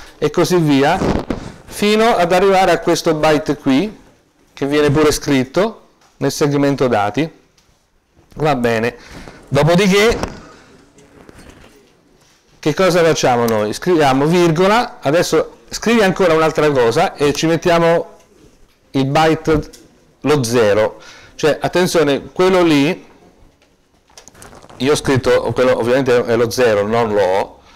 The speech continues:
ma, eh, non è né l'asci dello ze-, lui, l'assemblatore,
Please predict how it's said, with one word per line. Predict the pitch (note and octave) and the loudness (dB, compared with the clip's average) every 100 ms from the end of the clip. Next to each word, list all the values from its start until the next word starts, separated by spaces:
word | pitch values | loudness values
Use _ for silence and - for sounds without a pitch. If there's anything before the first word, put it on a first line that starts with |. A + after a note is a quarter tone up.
| - - - _ | -20 -20 -20 _
ma, | A#2 B2+ D#3 D#3+ - - - | -6 -2 0 0 -2 -14 -6
eh, | B2+ B2 A#2 | -2 0 0
non | A2+ C#3 E3 | -2 -2 0
è | D3+ B2+ | 0 0
né | B2 D3 | 0 0
l'asci | F#3 F3 D#3+ - | 2 2 0 -2
dello | D3+ D3 C#3 | 0 0 0
ze-, | C3 D3+ - - | 0 -4 -4 -8
lui, | C#3 D3 E3+ E3+ C#3+ | -2 0 2 2 2
l'assemblatore, | C#3 - D3 D3 D#3 D3 A#2+ A2+ C#3 | 0 0 -2 0 0 2 2 2 0